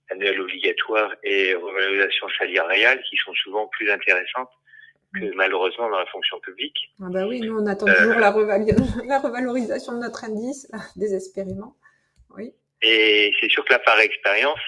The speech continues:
Speaker 1: euh, ça fonctionne bien pour les agents.
Speaker 2: Ouais.
Speaker 1: Ensuite, on peut prendre en compte, euh, les,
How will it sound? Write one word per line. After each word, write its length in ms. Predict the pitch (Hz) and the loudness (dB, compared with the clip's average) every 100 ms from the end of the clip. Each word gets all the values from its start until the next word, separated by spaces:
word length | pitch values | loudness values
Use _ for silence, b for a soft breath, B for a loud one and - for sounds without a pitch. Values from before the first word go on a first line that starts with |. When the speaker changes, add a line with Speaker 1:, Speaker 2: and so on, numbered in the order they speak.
| 107 | -4
Speaker 1:
euh, 600 | 98 95 92 92 92 92 | -2 -2 -2 -4 -6 -6
ça 80 | - | -8
fonctionne 460 | - 104 92 101 92 | -8 -4 -2 -2 -2
bien 140 | 123 | -4
pour 120 | - | -2
les 160 | 104 98 | -4 -4
agents. 240 | 101 - _ _ _ - | -4 -4 _ _ _ -12
Speaker 2:
Ouais. 160 | 127 - _ B B _ _ _ | -12 -14 _ B B _ _ _
Speaker 1:
Ensuite, 420 | - - - 127 - - | -6 0 0 0 -2 -10
on 140 | 104 | -12
peut 160 | 98 110 | -12 -12
prendre 320 | - 131 117 | -4 -4 0
en 100 | 113 | -2
compte, 340 | 113 131 131 - - _ 113 | -2 -6 -6 -10 -12 _ -6
euh, 340 | 107 - - - - B B _ _ - | -4 -4 -4 -8 -10 B B _ _ -14
les, 1200 | 101 98 98 95 104 - - - - - - | -12 -8 -6 -6 -10 -12 -12 -14 -16 -16 -16